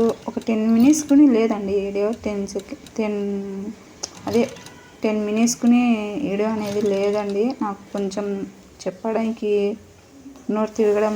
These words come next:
లేదు, అర్థం చేసుకోండి. ఈ విధంగా స్టిచ్ చేసేయాలి మొత్తం ఇలా. ఆ తర్వాత సేమ్ మళ్ళీ అంతేనండి, ఎగస్ట్రున్న క్లాత్ను మనం ఖర్చు మైన పెట్టుకొని చుట్టూ కటింగ్ అయితే చేసేయాలి. చుట్టూ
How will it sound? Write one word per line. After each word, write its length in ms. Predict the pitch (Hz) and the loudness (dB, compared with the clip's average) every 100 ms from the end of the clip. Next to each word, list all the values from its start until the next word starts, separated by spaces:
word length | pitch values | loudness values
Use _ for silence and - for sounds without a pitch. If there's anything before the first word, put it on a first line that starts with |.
| 202 | -2
లేదు, 200 | 202 214 294 - 190 | -2 0 0 -2 -6
అర్థం 260 | 190 214 226 | -4 -4 -2
చేసుకోండి. 600 | 196 190 - 196 196 202 277 - - - - - - - - - - - - - - - - - - | -2 -2 -6 -10 -2 0 0 0 -12 -20 -20 -20 -20 -20 -20 -18 -18 -20 -20 -20 -20 -20 -20 -12 -6
ఈ 40 | 214 | -4
విధంగా 260 | 214 226 269 | -2 2 0
స్టిచ్ 220 | 277 214 - | 0 -4 0
చేసేయాలి 480 | 214 208 202 185 185 - - - - - | 0 2 -2 -2 -4 -6 -12 -8 -6 -4
మొత్తం 300 | 202 - 214 208 - 202 | -4 -4 -6 -6 -4 -4
ఇలా. 160 | 190 175 - - - - - - | -2 -6 -10 -14 -16 -18 -18 -10
ఆ 40 | 233 | -2
తర్వాత 240 | 254 247 285 - | 0 2 0 2
సేమ్ 220 | 247 254 247 | 4 6 6
మళ్ళీ 200 | 220 233 220 | 4 2 2
అంతేనండి, 500 | 202 208 202 202 262 381 254 | -2 -4 -4 0 0 0 0
ఎగస్ట్రున్న 400 | 220 214 226 208 214 | -2 -2 -6 -4 -2
క్లాత్ను 420 | 208 196 208 262 392 - 233 | -2 -2 2 2 2 -2 -2
మనం 140 | 226 226 | 0 -2
ఖర్చు 220 | 214 - 208 | -4 -6 -6
మైన 160 | 196 196 202 | -4 -2 -4
పెట్టుకొని 380 | 196 - 220 320 427 | -6 -4 0 0 0
చుట్టూ 300 | - 233 - 226 - | -10 -14 -2 -2 0
కటింగ్ 280 | 214 214 208 | -2 -2 -4
అయితే 120 | 202 233 | -6 -4
చేసేయాలి. 500 | 233 202 208 202 190 196 - - - - - - - | -2 -2 -2 -4 -6 -10 -18 -20 -20 -20 -20 -20 -12
చుట్టూ 280 | 220 - | -10 -2